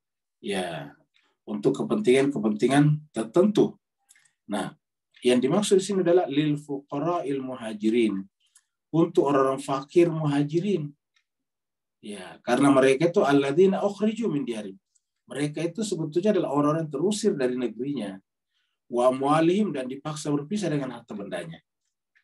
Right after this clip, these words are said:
Ya, jadi bukan mereka berniat untuk fakir, mereka bukan malas.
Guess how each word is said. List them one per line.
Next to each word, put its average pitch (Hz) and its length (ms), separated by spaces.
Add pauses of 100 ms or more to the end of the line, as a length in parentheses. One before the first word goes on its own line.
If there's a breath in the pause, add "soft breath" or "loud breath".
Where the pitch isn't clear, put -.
(120)
Ya, - 160
jadi 113 160
bukan 139 320
mereka 151 400
berniat 127 400
untuk 139 240
fakir, 156 400
mereka 110 320
bukan 127 240
malas. 147 640